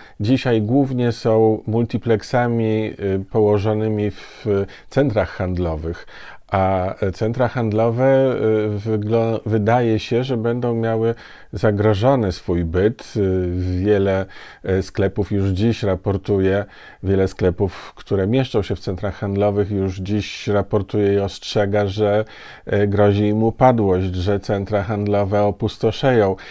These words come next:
Jeśli by tak się stało, gdyby ludzie, mm, przestali tak często korzystać, e, z centrów handlowych, z galerii handlowych, jak było dotąd,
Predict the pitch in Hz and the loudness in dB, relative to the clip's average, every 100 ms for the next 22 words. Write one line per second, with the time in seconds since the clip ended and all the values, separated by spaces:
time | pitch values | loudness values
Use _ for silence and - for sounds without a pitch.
0 | - - 110 110 123 107 107 110 - - | -18 -2 0 2 2 2 2 0 0 -2
1 | 113 107 - - 123 127 117 95 92 101 | 2 2 0 0 4 6 6 4 0 -4
2 | 95 98 101 95 101 98 - - - 110 | -2 -2 -2 0 0 -2 -8 -20 -10 -2
3 | 101 98 92 - - 101 - 143 117 - | -2 -2 -6 -6 -2 -2 0 0 0 -2
4 | 95 - 127 147 - - 90 101 104 - | -4 -2 2 2 0 -2 0 0 0 0
5 | 104 92 - - - 104 98 95 98 90 | -2 -2 -4 -8 -4 0 0 0 -2 -2
6 | - 101 104 101 107 104 107 101 104 - | -4 -4 -2 -4 -2 0 2 2 0 -4
7 | - - 92 92 92 113 117 104 101 104 | -12 -6 -4 0 4 6 6 2 -2 0
8 | 98 95 92 104 95 92 - 95 98 90 | 0 0 -2 -2 -2 -4 -6 -2 0 0
9 | 90 - 98 98 90 107 123 160 | -2 -6 0 2 2 0 0 -4